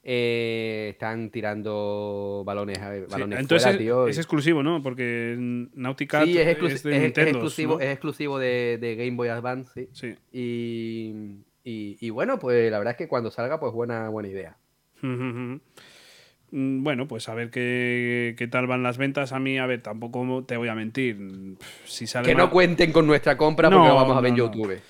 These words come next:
Speaker 2: Claro, ya te digo, el Rubiales sube los gameplays y, bueno, pues yo no necesito más. ¿Para qué comprarme el
Speaker 1: Claro.
Speaker 2: juego pudiendo ver el gameplay? Y
Speaker 1: Exacto.
Speaker 2: no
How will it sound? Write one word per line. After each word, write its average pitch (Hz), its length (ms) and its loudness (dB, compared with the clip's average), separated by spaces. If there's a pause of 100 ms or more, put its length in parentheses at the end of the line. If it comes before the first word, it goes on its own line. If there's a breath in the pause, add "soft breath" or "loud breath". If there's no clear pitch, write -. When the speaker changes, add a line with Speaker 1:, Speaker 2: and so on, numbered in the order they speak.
(140 soft breath)
Speaker 2:
Claro, 127 480 4
ya 127 160 -2
te 143 60 0
digo, 131 180 2
el 120 80 -2
Rubiales 131 460 -2
sube 127 600 0
los 117 200 -6
gameplays 123 580 -6
y, 113 240 -6
bueno, 98 240 -14
pues - 240 -20
yo 107 460 -10 (320 soft breath)
no 147 120 4
necesito 123 380 2
más. 127 320 0
¿Para 104 140 -12
qué 123 360 -2
comprarme 131 340 0
el 127 40 0
Speaker 1:
Claro. - 60 -6
Speaker 2:
juego 139 240 -2
pudiendo 127 280 -2
ver 123 120 -2
el 117 80 -4
gameplay? 127 360 -6 (560 loud breath)
Y 117 800 -4
Speaker 1:
Exacto. 123 160 -10
Speaker 2:
no 156 80 0